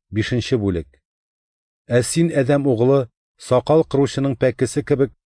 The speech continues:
үткен кылыч ал. Шуның белән башыңны вә сакалыңны кыр. Үлчәү белән чәчләреңне тотам-тотам итеп бүл. Камалу көннәре беткәч, чәчеңнең өчтән бер өлешен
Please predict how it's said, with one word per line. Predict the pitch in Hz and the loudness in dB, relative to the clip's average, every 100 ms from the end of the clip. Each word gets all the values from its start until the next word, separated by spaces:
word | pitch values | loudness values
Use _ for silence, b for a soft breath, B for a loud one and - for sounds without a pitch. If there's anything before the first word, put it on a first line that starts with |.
| - | -6
үткен | 123 _ - 143 127 | -6 _ -4 -2 -2
кылыч | - 113 - - | 0 0 -2 -6
ал. | 90 73 - _ _ _ _ | -8 -8 -14 _ _ _ _
Шуның | - 127 165 156 | -2 2 4 4
белән | 151 135 | 2 4
башыңны | 139 - 127 127 151 | 0 0 -2 0 2
вә | 139 139 123 | 4 4 2
сакалыңны | - 123 120 117 117 147 - | -2 0 0 2 0 -2 -2
кыр. | 90 - _ _ _ _ _ - | -4 -6 _ _ _ _ _ -2
Үлчәү | 117 - 165 170 | -2 2 4 4
белән | 156 151 | 4 2
чәчләреңне | - 139 - 143 135 139 135 | 0 -2 0 0 2 0 -2
тотам-тотам | - 127 139 147 - - 120 | -6 -2 0 0 -2 0 0
итеп | 113 107 85 | 0 -2 -2
бүл. | 87 76 - _ _ _ _ _ _ _ | -4 -4 -8 _ _ _ _ _ _ _
Камалу | 117 123 139 175 | 0 4 4 4
көннәре | - 151 151 139 | 2 2 2 2
беткәч, | 131 - 160 147 | 0 0 -2 -2
чәчеңнең | - 139 - 147 143 143 | -2 -2 0 0 0 -2
өчтән | 117 - 156 147 135 | -8 -2 0 2 0
бер | - | 0
өлешен | 127 117 - 131 | -2 -2 -2 -4